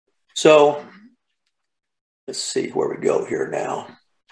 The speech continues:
Hang with me. Yeah, here we are. And let's see if we can get going here. Um, so I can see who's checking. Ryan Cox,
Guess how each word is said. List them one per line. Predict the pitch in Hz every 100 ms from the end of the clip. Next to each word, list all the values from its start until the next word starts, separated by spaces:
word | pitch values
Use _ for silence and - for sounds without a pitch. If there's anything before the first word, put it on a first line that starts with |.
| _ _ _ _ _ _ _ _ _ _ -
Hang | 139 143 127
with | 160 156 -
me. | -
Yeah, | 127 139
here | 185
we | 127 95
are. | - - _ -
And | 104 107
let's | -
see | - - -
if |
we | -
can | -
get | 90 -
going | 117 107
here. | - - - _ _ _ _ _ _ _ -
Um, | - - 120 104 -
so | - 120
I |
can | 120
see | 131 - 131
who's | 120
checking. | - 131 113
Ryan | 156 190 175
Cox, | 202 180